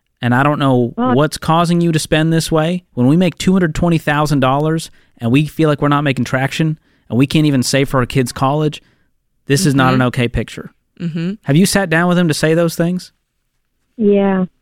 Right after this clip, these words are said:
Speaker 1: What does he respond with?
Speaker 2: Mm-mm. Doesn't go well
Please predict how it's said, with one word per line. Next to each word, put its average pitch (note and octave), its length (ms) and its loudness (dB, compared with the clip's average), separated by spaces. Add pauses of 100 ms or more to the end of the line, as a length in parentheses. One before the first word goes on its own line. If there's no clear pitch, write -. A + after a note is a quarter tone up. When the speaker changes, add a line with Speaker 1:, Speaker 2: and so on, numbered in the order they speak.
(140)
Speaker 1:
What D#3+ 120 2
does E3 140 2
he F3 140 2
respond D3+ 420 0
with? - 260 -10 (1160)
Speaker 2:
Mm-mm. A3 580 2
Doesn't G#3 300 0
go E3+ 160 0
well D#3+ 400 0